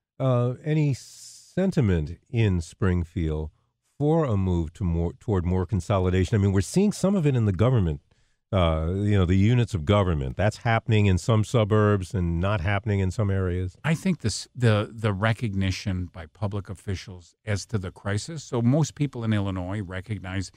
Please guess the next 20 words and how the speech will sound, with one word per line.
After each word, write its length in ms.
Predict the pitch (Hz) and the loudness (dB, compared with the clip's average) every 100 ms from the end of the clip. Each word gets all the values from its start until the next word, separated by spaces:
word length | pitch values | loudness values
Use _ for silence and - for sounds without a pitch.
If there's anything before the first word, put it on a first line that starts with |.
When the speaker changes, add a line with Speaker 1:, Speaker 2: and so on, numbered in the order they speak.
| _ _ | _ _
Speaker 2:
that 100 | 107 | -14
we 200 | 98 104 | -6 -2
have 220 | 95 92 78 | -2 -4 -6
been 200 | 98 98 | -4 -2
in 100 | 98 | -2
a 180 | 92 | -4
severe 500 | 87 - 87 98 95 | -10 -14 -10 -8 -8
financial 600 | 92 98 92 92 92 95 | -8 -8 -8 -8 -10 -14
crisis. 520 | - 95 95 113 107 - _ _ - | -18 -14 -12 -12 -14 -18 _ _ -2
Most 260 | 123 - | -2 0
people 260 | 127 120 101 | -4 -4 -8
see 320 | - 120 107 | -6 -2 -2
the 140 | 98 | -2
fact 320 | 90 104 98 - | -6 -8 -8 -10
that 160 | 98 | -16
the 80 | 95 | -18
state, 400 | - - 107 - - | -20 -10 -10 -8 -2
even 380 | 135 131 113 | 0 0 -2
with, 360 | 95 113 120 - _ _ _ _ | -4 -4 -4 -8 _ _ _ _
um, 300 | 113 110 110 | 2 4 2